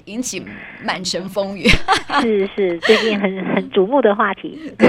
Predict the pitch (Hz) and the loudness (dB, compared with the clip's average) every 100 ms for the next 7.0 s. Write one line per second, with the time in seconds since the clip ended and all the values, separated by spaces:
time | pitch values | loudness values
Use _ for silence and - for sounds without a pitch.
0 | - 196 202 202 190 180 170 269 254 233 | 6 6 2 -2 -6 -6 -4 -2 0 0
1 | 233 170 208 175 202 135 202 202 214 160 | 0 -2 -2 -4 -4 -4 -2 0 2 0
2 | 147 220 226 233 190 180 170 196 220 208 | 0 0 2 0 -2 -2 -4 -4 -4 -6
3 | 220 180 175 170 170 - 330 226 220 214 | -6 -6 -6 -6 -6 -6 -6 -6 -6 -6
4 | 277 262 247 190 214 233 220 - 143 - | -6 -2 0 0 0 -2 -2 -2 -6 -8
5 | - - - 165 254 175 214 208 214 - | -14 -14 -8 -2 0 -2 -4 -8 -4 -4
6 | 196 185 180 190 175 170 165 101 196 | -4 -8 -4 -4 -4 -8 -6 -2 0